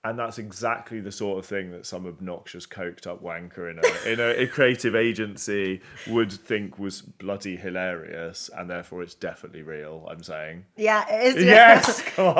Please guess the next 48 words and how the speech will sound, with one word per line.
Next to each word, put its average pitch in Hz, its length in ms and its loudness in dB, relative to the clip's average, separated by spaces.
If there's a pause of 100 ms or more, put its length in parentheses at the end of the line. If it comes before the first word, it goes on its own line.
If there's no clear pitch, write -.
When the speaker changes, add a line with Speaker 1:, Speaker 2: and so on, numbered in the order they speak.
(120)
Speaker 1:
on. - 80 -2
Speaker 2:
very 453 320 6
good 466 240 0
at 480 60 -8
spotting 392 400 2
this, 359 220 -4
Dan. 226 240 -2
You're 214 140 -6
really 220 160 2
Speaker 1:
I've 135 140 4
never 175 220 6
Speaker 2:
good. 160 60 4
Speaker 1:
heard 156 280 10
of 113 80 0
any 110 160 2
of 104 80 -4
them 104 100 -6
before, 92 400 -4
I've 82 120 -12
got 85 100 -8
to 82 80 -12
say 85 200 -10
as 82 80 -14
well, 80 120 -14
so, 80 240 -12 (420)
so - 180 -10
that 87 160 -6
was 87 140 -12
totally 87 340 -12
blind. 78 600 -10 (160)
<laughs> - 120 -8 (2000)
A 131 40 -4
lot 151 160 4
of 170 80 0
the 165 60 -4
time, 113 520 -2
what 113 240 -2
we're 107 100 -2
seeing 104 320 -4
here 90 480 -8
is 98 320 -10
about, 95 580 -6 (120)
um, 87 600 -12 (120)
when, 101 260 -6
when 101 180 -8
you've 95 120 -12
got 98 300 -8
a, 90 240 -8